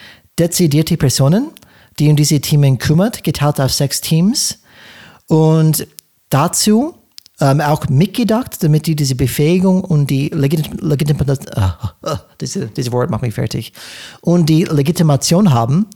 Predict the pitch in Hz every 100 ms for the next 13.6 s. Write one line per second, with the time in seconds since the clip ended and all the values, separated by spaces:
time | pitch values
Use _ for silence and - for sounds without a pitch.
0 | - - - - - 151 156 151 156 143
1 | - 135 180 180 196 180 180 175 175 185
2 | - - 127 123 - 196 - 107 104 -
3 | - _ _ - 147 135 - - 127 170
4 | 190 180 170 175 175 _ _ - 147 139
5 | 135 131 165 147 139 135 123 143 135 127
6 | 165 175 131 127 123 110 107 131 247 -
7 | - - - - _ - 135 156 151 -
8 | _ _ _ _ - 160 175 156 160 151
9 | 143 - _ - 123 156 190 202 - 156
10 | 147 151 151 175 190 - - _ - 151
11 | 156 170 143 151 143 143 143 _ _ _
12 | _ _ _ _ _ - 151 156 143 101
13 | 90 - 127 101 95